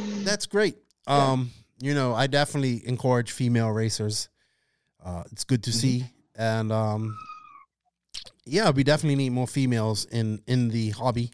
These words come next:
Speaker 1: slash sport. So,
Speaker 2: Mm-hmm.
Speaker 1: I don't know. I think we're gonna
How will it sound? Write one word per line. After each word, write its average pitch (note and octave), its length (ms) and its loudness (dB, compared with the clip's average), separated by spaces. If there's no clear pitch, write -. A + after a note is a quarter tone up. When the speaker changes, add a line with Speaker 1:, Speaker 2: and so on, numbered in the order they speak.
Speaker 1:
slash - 420 -10
sport. - 800 -4
So, A3 420 6
Speaker 2:
Mm-hmm. B2 180 -2
Speaker 1:
I D4+ 60 4
don't E4+ 100 2
know. F4 220 6
I F#3+ 100 2
think C#4 260 0
we're G#3 140 6
gonna G#3 440 2